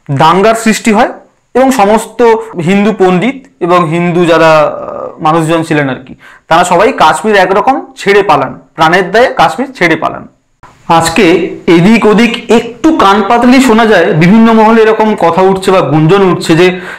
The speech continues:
"আরে দাদা, তিনশো সত্তর ধারাটা খর্ব করে আসলে কাশ্মীরবাসী আসলে অধিকারটাই খর্ব করে নেওয়া হলো।"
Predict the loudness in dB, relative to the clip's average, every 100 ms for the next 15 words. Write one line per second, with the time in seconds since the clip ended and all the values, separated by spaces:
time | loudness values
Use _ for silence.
0 | -2 0 2 2 2 0 0 0 2 2
1 | 0 0 -2 0 0 0 -2 0 -2 0
2 | 0 2 2 2 2 2 0 -4 0 0
3 | 0 -2 0 0 0 0 2 2 2 0
4 | -2 -4 -2 -4 -2 0 0 0 0 -2
5 | -4 -6 -12